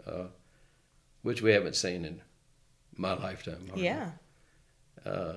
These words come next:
Speaker 1: it's done that. It's, uh, it's really, uh, made us smart for, uh, going and, uh,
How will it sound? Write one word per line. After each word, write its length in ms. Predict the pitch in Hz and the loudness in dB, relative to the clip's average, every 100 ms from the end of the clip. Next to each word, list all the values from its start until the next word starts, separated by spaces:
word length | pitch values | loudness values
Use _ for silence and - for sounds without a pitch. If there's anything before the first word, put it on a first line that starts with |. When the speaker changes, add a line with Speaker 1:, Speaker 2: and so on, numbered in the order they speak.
| 95 110 - - _ _ | -10 -16 -20 -20 _ _
Speaker 1:
it's 180 | - 131 | 0 2
done 220 | 117 98 85 | 2 2 0
that. 260 | 60 - - - | -6 -12 -20 -10
It's, 280 | 101 104 95 | -8 -4 -2
uh, 360 | 92 85 80 | -2 -2 -4
it's 280 | - 101 - | -2 -2 -4
really, 1000 | 87 101 110 123 127 123 110 98 95 95 | -6 0 4 6 8 8 6 4 2 2
uh, 180 | 85 92 | 0 0
made 260 | 73 101 98 | 0 0 2
us 140 | 92 | 2
smart 600 | - - 95 98 87 - - - - - - | 2 0 2 2 2 -2 -12 -16 -20 -20 -20
for, 520 | - - 101 92 90 92 | -18 -2 2 2 2 2
uh, 260 | 87 82 82 | 0 -2 4
going 460 | 110 113 101 90 87 | 6 6 6 0 -4
and, 260 | 82 87 | -6 -6
uh, 140 | 85 | -6